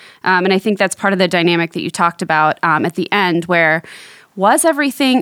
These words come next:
as we thought it would be? And we kind of see some of this follow through. And,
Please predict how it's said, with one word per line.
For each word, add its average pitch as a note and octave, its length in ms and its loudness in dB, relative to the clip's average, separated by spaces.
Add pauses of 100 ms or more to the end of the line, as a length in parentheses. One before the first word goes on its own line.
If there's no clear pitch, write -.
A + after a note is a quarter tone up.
as G3+ 380 0
we A3 80 -2
thought F#3 220 0
it - 60 -6
would F#3 120 -2
be? F3+ 340 0
And F#3 80 0
we F3+ 60 4
kind G#3 160 -2
of F3+ 80 0
see G#3+ 260 -2
some G3+ 220 0
of F3+ 60 0
this E3+ 180 -2
follow F#3 320 2
through. D#3 420 -6 (460)
And, F#3+ 580 2